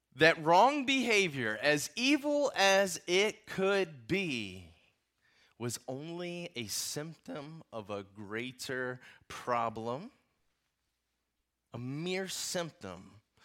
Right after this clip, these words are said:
of a corrupt, broken, impure heart. And that's why Jesus, he'll later say in the book of Matthew in verse, or chapter fifteen, verses eighteen and nineteen,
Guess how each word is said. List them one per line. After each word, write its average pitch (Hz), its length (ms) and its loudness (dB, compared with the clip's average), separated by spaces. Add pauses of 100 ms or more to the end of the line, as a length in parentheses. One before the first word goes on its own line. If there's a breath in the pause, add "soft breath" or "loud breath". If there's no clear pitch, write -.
(200 loud breath)
of 110 260 -6
a 113 180 -6
corrupt, 123 840 -2 (180 loud breath)
broken, 110 800 -2 (380 loud breath)
impure 107 760 -6 (160 soft breath)
heart. - 760 -6
And 120 140 -8
that's 156 320 -2
why 147 260 2
Jesus, 127 540 -8
he'll 131 160 -8
later 151 340 -4
say 147 340 -4
in 113 100 -6
the 107 80 -8
book 127 240 -8
of 135 60 -6
Matthew 117 500 -6
in 98 160 -10
verse, 117 400 -8 (340 loud breath)
or 113 220 0
chapter 120 560 -2 (220 loud breath)
fifteen, 135 720 -6 (200 loud breath)
verses 117 680 -4 (160 loud breath)
eighteen 135 420 -6
and 107 140 -6
nineteen, 101 680 -6